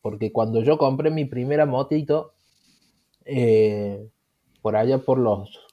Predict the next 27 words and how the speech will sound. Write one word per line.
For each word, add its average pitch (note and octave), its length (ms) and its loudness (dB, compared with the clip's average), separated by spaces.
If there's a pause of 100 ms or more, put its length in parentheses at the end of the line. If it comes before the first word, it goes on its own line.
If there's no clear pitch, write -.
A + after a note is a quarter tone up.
por G#2+ 120 -6
los G2+ 180 -4
dos G#2+ 300 -6
mil, D3+ 400 -4 (840)
eh, G#2 800 0 (960)
eh, - 440 -18 (680)
qué B2 100 -6
sé - 160 -2
yo, G#2+ 360 -2
la G#2 240 -2
nafta C#3 340 -2
salía B2 320 0
dos B2+ 180 0
pesos B2+ 440 -2
el G#2 100 -4
litro. A2+ 420 -4 (520)
<laughs> C3+ 1120 -8
Hoy C#3 300 4
está D3 300 2
en D3 100 -2
cuánto, A2+ 460 0
hoy B2+ 160 2
está C#3 300 2
en, A#2+ 240 -4
en, A2+ 320 -12
en, A2+ 300 -10
en, A#2 220 -14